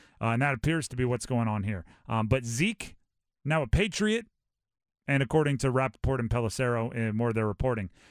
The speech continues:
plans to wear number fifteen, which is what he wore in Ohio State. The new number thing is still, it's a little jarring. Running back running around in fifteen? Feels like he should be, I mean, twenty-one was a little low. I need, like, a thirty-four.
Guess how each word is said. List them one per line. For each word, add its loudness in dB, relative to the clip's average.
plans 0
to -2
wear 0
number -2
fifteen, -4
which -8
is -8
what -4
he -2
wore -2
in -2
Ohio -4
State. -10
The -8
new 0
number -2
thing -6
is -8
still, -4
it's -20
a -18
little -12
jarring. -6
Running -6
back -4
running -2
around 0
in -6
fifteen? -8
Feels -10
like -8
he -10
should -12
be, -10
I -6
mean, 0
twenty-one -2
was -4
a -4
little -4
low. -6
I -4
need, -2
like, -4
a -6
thirty-four. -8